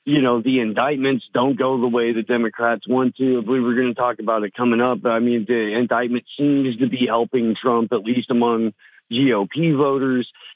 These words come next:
There, there's a number of different issues that come into play regarding specifically Donald Trump. But that aside for the moment, I do agree, and I have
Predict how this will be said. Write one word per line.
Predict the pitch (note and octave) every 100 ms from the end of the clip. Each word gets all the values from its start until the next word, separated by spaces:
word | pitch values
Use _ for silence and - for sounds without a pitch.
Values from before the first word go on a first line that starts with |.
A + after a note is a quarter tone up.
| _
There, | A#2+ C#3 B2 A2 F2
there's | A2+ D3 C3+
a | C#3+
number | D3 E3+ G#3 E3+ C3+
of | A2
different | B2 A2 G#2
issues | G2+ G#2+ A#2 G#2+ F#2
that | G#2
come | - A#2
into | G#2 G2
play | E2 G#2+ G#2+
regarding | G2 G#2 G2 B2 A#2+ G#2+
specifically | - C3 A#2+ - A#3 G3+ C3+ B2 A2
Donald | A2 G#2+ G2+ F2+
Trump. | - G#2+ G2+ F2
But | A2+ D3+
that | C#3+ F#3
aside | D#3+ - C3 C#3 C#3+ A#2
for | C3+
the | G#2+
moment, | F#2 B2 F#3 G#2+ F#2 -
I | D#3 A3 G#3 D#3
do | - F#3 F3
agree, | A2+ F#2 A#2 F3+ D3 G#2
and | G2 A2+
I | B2+ E3
have | D#3+